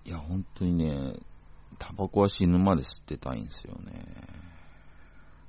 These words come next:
Speaker 1: ああ。なんかタバコも、うーん、別にやめたいと思わないですけど、
Speaker 2: うん。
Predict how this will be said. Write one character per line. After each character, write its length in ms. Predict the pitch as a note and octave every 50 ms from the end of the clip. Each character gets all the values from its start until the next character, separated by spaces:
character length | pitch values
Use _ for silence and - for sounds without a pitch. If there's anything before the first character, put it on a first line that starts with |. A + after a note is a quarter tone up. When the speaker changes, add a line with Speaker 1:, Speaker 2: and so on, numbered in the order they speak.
| - - - - - - - - - - - -
Speaker 1:
あ 680 | - F#2 F2+ D#2+ D#2 D2+ C#2+ C#2 C2+ C2 C2 - - -
あ。 40 | B2+ - - - - - - - - - - - - - - - - - - - - - - - - - - - - - - - - - - - - -
な 120 | E2+ D#2+ D#2
ん 140 | D#2+ E2+
か 140 | - - - -
タ 200 | - - - - -
バ 140 | G2 G2+ - -
コ 140 | - - C3
も、 380 | B2 A#2+ B2 A#2+ A#2 A2+ A#2 - - - - - - - - - - - - - - -
う 40 |
ー 520 | - G2 G2 F#2+ F#2+ F#2+ F#2 F#2 F#2 F#2 G2
ん、 60 | A2
別 80 | A2 A#2+
に 100 | A2 G2+
や 80 | A#2
め 120 | D3+ G#3 A3+
た 120 | D#4 D4
い 60 | C4
と 80 | - F2+
思 120 | E2 F2 F2
わ 100 | E2+ D#2+
な 80 | D2+
い 40 | C#2
で 40 | -
す 40 | - -
け 100 | - -
ど、 320 | C#2+ D#2+ D#2 C#2+ - - - - - - -
Speaker 2:
う 40 | G#2+
ん。 540 | G2+ F2 D#2+ C#2 A#1+ - - - - F2